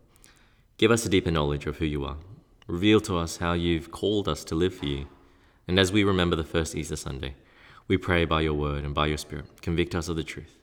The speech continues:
and hope that comes in Christ and in Christ alone.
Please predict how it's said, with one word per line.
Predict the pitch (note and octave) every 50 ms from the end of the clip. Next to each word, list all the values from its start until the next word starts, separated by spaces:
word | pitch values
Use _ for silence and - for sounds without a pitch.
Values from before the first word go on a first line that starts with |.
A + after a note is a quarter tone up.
| _ -
and | - - C#2+
hope | - D#2+ C#2+ C#2 - - - _ _ _ _ _ _ _ -
that | - -
comes | - F2+ E2 E2 D#2+ -
in | D#2
Christ | - - - C#2+ C#2+ D2+ - - - - _ _ _ _ _ _ _ _ _ _ _ -
and | D#2
in | D2 C#2+
Christ | C#2+ - - C2+ - - -
alone. | C#2+ C#2+ D2 D#2+ D#2+